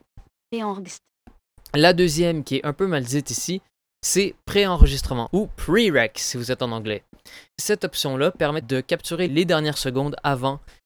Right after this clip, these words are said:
Speaker 2: l'enregistrement, avant même que vous appuyez sur le bouton enregistrer.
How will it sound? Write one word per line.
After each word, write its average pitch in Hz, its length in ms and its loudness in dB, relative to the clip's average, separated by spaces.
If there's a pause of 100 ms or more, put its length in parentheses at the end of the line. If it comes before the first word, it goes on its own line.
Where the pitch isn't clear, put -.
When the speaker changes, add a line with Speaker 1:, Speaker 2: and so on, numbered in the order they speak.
(220)
Speaker 2:
l'enregistrement, 120 800 0
avant 135 180 2
même 175 200 0
que 143 100 -2
vous 127 160 0
appuyez 151 260 6
sur 131 160 -4
le 127 60 -2
bouton 123 280 -4
enregistrer. 117 600 -6